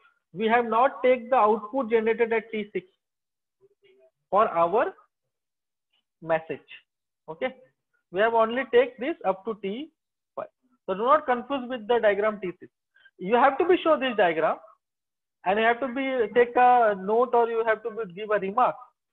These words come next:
that T six is basically used to user to verify that flushing is completed at T five, and the new, it is,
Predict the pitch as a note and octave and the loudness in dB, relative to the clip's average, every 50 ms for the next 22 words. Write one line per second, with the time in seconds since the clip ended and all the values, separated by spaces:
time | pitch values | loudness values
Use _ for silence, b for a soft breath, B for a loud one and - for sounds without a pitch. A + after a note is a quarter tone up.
0 | _ _ _ _ _ _ _ _ _ _ _ _ - F3 G#3 A#3 G#3 A3+ - - | _ _ _ _ _ _ _ _ _ _ _ _ 0 2 2 2 2 -2 -12 -20
1 | _ _ _ _ _ _ _ _ _ _ _ _ _ _ _ _ B3 C#4+ D#4+ D#4 | _ _ _ _ _ _ _ _ _ _ _ _ _ _ _ _ 0 0 0 2
2 | - D#4+ D4+ D4 - D4+ D4 C4+ B3 G#3 A#3 A#3 A#3 - C#4 C4+ - C4+ C4+ C#4 | 2 0 0 0 -2 -6 -6 -6 0 0 0 0 0 -4 -8 -8 -6 -4 -4 -4
3 | C4 A#3+ B3 C4 C4 B3+ - - - B3+ C4 C#4+ E4 F4 - - _ _ _ _ | -2 -4 -4 -6 -6 -8 -14 -10 -6 -4 -2 -2 -4 -4 -8 -20 _ _ _ _
4 | _ _ _ _ _ _ _ _ _ _ _ _ _ _ _ _ _ _ _ _ | _ _ _ _ _ _ _ _ _ _ _ _ _ _ _ _ _ _ _ _
5 | _ E3+ - _ _ _ _ - F3+ E3 F3+ G#3 B3 A#3+ B3+ D4+ D#4 D#4 D4+ - | _ -18 -18 _ _ _ _ -14 -10 -8 -6 -4 -4 0 4 4 4 4 2 -4
6 | C#4+ A#3+ A3 A3 A#3+ C4 B3+ - - C4 C4 C#4 A3+ A3+ G#3 G3+ A#3 A#3+ - - | 2 4 4 4 4 2 -2 2 4 4 4 4 4 4 4 4 4 0 -4 -10
7 | - _ _ _ _ _ _ _ _ _ _ _ _ _ G#3+ A3+ B3 B3+ B3 - | -20 _ _ _ _ _ _ _ _ _ _ _ _ _ 2 4 4 4 2 -2
8 | D#4 D4+ D4 C#4 C#4 C#4 - - A3 G#3 G3 - G3+ F#3 - - - _ _ _ | -4 -4 -2 -4 -6 -6 -2 -4 -4 -4 -4 -8 -8 -8 -8 -8 -18 _ _ _
9 | _ _ _ _ D3+ E3 E3+ - _ E3 D3 D3 _ - - _ _ _ _ _ | _ _ _ _ -4 -4 -4 -4 _ -10 -10 -10 _ -20 -20 _ _ _ _ _
10 | _ _ _ _ _ _ _ _ _ _ _ _ _ _ _ _ _ _ _ _ | _ _ _ _ _ _ _ _ _ _ _ _ _ _ _ _ _ _ _ _
11 | _ _ _ _ _ _ _ E3+ F3+ G3 G#3+ G3+ G#3 A#3 B3+ C#4 C4+ C4 B3+ - | _ _ _ _ _ _ _ -8 -4 -4 -4 -4 -2 -4 -6 -2 -2 -2 -2 -2
12 | G3+ A3 A3+ G#3 C4+ C4+ A#3 | -4 -4 -4 -4 -4 -6 -4